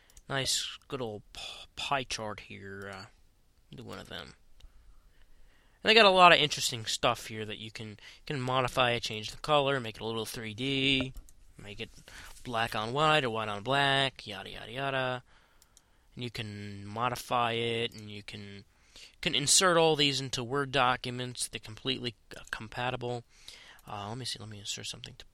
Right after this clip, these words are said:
PowerPoint in here. All right.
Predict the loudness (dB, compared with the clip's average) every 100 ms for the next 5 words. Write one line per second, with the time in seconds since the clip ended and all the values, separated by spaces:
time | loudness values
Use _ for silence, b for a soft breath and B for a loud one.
0 | -12 -10 -10 -12 -14 -14 -16 -18 -20 -18
1 | -18 -18 -20 _ _ _ _ _ _ _
2 | _ _ _ _ _ _ _ _ -20 _
3 | _ _ _ _ _ _ _ _ _ _
4 | _ _ _ _ _ _ _ _ B B
5 | B B B -12 -4 0 0 -2